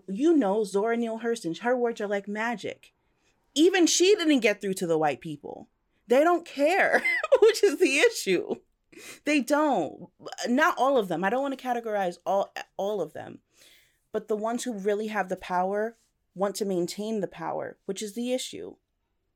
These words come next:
It's just sometimes I get really frustrated when it's like, when, <sighs>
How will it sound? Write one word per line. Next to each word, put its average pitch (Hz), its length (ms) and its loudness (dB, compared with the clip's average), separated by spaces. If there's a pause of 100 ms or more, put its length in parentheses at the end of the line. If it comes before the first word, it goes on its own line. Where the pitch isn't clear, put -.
(520)
It's 220 180 -4
just 247 240 -6
sometimes 240 400 -4
I 226 60 0
get 175 180 -4
really 180 220 -6
frustrated 165 600 -10
when 160 120 -10
it's 160 180 -14
like, 147 420 -10
when, 165 380 -6 (1800)
<sighs> 208 60 -14